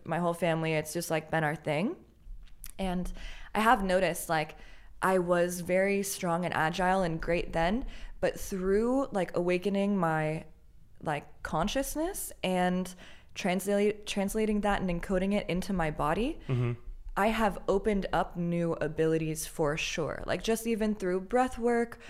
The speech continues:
Speaker 1: through strengthening myself, I definitely am.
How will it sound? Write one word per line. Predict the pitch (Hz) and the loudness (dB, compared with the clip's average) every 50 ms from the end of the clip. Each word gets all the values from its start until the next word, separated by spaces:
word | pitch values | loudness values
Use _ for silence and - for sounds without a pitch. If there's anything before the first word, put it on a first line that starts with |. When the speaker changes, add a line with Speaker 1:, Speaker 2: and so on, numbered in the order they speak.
| - - - - | -18 -20 -18 -12
Speaker 1:
through | - 196 190 190 190 185 185 180 175 175 170 175 180 180 - - - - - - | -6 -4 0 2 6 6 8 8 8 6 4 2 0 -4 -10 -18 -20 -20 -18 -14
strengthening | - - - - 208 220 220 240 240 240 233 226 | -10 -6 -2 0 0 0 2 0 0 0 0 2
myself, | 220 214 226 220 226 - 220 208 208 214 208 - - - | 2 2 0 0 0 0 2 2 2 2 -2 -6 -2 0
I | - 202 | 2 2
definitely | 196 180 - 185 196 202 - 226 - - 233 247 254 - | 2 2 2 2 2 2 0 -2 -2 0 0 0 0 -2
am. | - - 180 175 170 170 175 190 208 226 254 | -2 0 0 2 2 2 2 2 0 0 -2